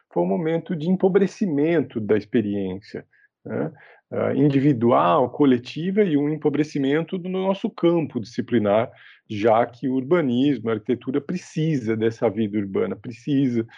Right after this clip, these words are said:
dessa vida coletiva com presença nos espaços públicos,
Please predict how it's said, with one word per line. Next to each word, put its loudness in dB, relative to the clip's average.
dessa 0
vida -2
coletiva 0
com -6
presença 0
nos -6
espaços -4
públicos, -10